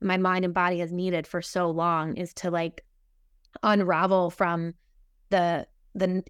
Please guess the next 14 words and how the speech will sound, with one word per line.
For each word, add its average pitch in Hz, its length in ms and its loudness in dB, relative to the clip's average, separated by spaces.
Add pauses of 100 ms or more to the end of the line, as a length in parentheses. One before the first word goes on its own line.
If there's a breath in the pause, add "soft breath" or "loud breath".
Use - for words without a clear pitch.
eight 202 220 2
years 185 540 0
I 175 200 0
was 175 240 -2
in 180 180 -4
a 175 80 -2
very 170 380 0
set 160 260 -4
schedule 190 800 2
and 175 100 -4
a 170 60 -4
very, 170 400 -2
very, 165 380 -2
very 165 580 -4